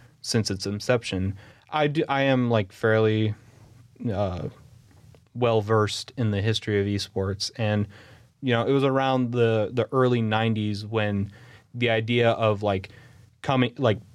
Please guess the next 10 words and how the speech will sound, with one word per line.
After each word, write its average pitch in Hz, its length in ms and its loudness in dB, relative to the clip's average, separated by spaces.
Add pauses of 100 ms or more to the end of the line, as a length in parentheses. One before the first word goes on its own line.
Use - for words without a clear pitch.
(240)
selling 123 420 0
tickets 117 460 -4
and 107 260 -4
going 117 320 2
to 120 240 -4
an 107 80 0
event 104 400 -2
at 107 140 -2
a 98 40 -4
stadium 104 640 0